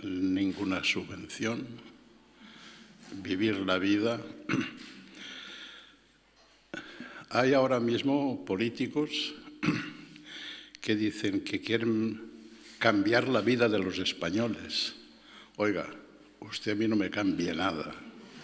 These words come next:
Usted haga que yo pueda mejorar, porque cambiar puede ser también para mal. Dejemos las cosas como están. Dejemos, por ejemplo, que Lanzarote sea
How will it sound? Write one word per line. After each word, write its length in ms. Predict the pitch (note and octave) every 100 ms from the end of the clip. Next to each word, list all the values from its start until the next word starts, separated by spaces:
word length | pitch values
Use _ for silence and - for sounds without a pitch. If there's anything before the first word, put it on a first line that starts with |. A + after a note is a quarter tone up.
| - - - - -
Usted 300 | - - A#2
haga 340 | A2 A2 A2 -
que 260 | G2 F#2+
yo 180 | G2 G2+
pueda 340 | - G#2 G2+
mejorar, 540 | G2 F2+ G2+ G#2 D3 D3+ - - - - - -
porque 300 | - G2 -
cambiar 500 | - E2+ F2 G#2 G#2+
puede 200 | - G#2+
ser 200 | G2 G2
también 380 | - F#2+ G2 G#2+ - - - - -
para 220 | E2+ E2
mal. 260 | F#2+ A#2+ F#2+ D#2 D2+ - - - - - - - - - - - - - - - -
Dejemos 640 | - F#2+ F2+ B2+ A#2+ A#2
las 240 | A2+ F#2+ -
cosas 280 | F#2+ F#2
como 240 | - E2 F2
están. 300 | - - - - - - _ - - - - -
Dejemos, 540 | - E2+ G#2+ A2 A2
por 160 | - F#2+
ejemplo, 460 | - G2 F#2+ G#2
que 100 | -
Lanzarote 800 | G2 F2 F2+ F2 F#2+ F#2 G2+ G#2
sea 440 | - - F2+ F2+